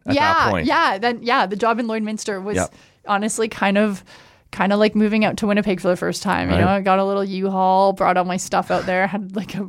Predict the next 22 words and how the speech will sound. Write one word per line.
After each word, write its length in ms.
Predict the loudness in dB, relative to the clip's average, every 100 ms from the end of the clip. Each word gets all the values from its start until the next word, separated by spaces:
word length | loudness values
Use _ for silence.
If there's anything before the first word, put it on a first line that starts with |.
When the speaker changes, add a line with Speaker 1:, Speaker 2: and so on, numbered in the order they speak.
| -6
Speaker 2:
really 240 | -2 -2 -2
crappy 440 | -4 -4 -4 -4
little 280 | -6 -4 -6
apartment 560 | -2 -2 -2 -2 0 2
that 140 | 2
was 260 | 2 -6 -10 -16 -16 -16 -6
a 120 | -4
couple 260 | 2 2 4
blocks 360 | 4 4 2
from 140 | -4 -4
the 60 |
station, 500 | -2 -2 -4 -2 -2
and 220 | 0 -2 -6 -12 -20 _
got 220 | 2 2 2
to 100 | -6
cover 520 | -4 -4 0 0 2
everything 540 | 0 0 -2 -2 -2 -2
from, 440 | -2 -2 -2 -8 -12 _ _ -6
oh 220 | -2 -2
man, 420 | -2 -2 -2 -4 -8
soccer 880 | -4 4 4 4 2 2 2 0 -2
to 520 | -6 -2 -2 -2 -6